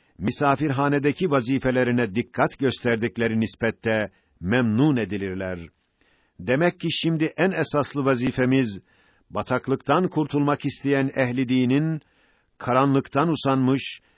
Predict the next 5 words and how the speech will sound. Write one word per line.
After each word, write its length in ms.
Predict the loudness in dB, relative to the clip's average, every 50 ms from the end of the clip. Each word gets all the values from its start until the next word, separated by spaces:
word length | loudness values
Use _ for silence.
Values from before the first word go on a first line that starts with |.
| _ _ _ _
gıdasız 640 | -6 -2 0 2 4 4 4 2 0 -2 -4 -4 -2
kalmış 420 | 0 0 0 2 2 0 -2 -2
kalplerin 600 | 0 0 0 0 0 0 0 2 2 2 2 2
yardımına 580 | 2 2 2 2 2 0 0 0 2 2 0 0
koşmak, 640 | 0 0 -2 -2 -2 -2 -2 -2 -2 -4 -8 -20